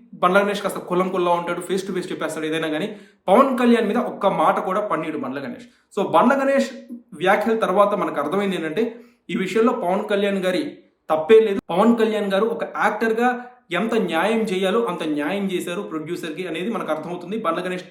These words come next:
ట్వీట్ తర్వాత. So సింగనమల రమేష్ బాబు పవన్ కళ్యాణ్ గారిపై చేసిన రిమార్క్స్‌లో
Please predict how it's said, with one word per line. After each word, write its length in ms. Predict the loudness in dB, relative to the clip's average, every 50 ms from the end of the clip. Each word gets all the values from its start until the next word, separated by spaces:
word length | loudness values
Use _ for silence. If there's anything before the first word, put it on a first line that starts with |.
| -20 _ _ _
ట్వీట్ 260 | _ -4 -4 -2 -2
తర్వాత. 280 | -2 -4 -4 -4 -8 -12 -18 -20 _ _ _ _ -2
So 140 | 2 4 6 6 4
సింగనమల 420 | 4 2 0 0 0 0 0 2 2
రమేష్ 280 | 2 2 0 0 -2 -2
బాబు 160 | -2 -4 -2
పవన్ 240 | -2 -2 -2 -2 0 0
కళ్యాణ్ 280 | 0 0 0 0 -2
గారిపై 220 | -2 -2 -2 -4 -6
చేసిన 260 | -6 -8 -6 -6 -6
రిమార్క్స్‌లో 540 | -6 -2 0 0 2 0 0 0 0 0 0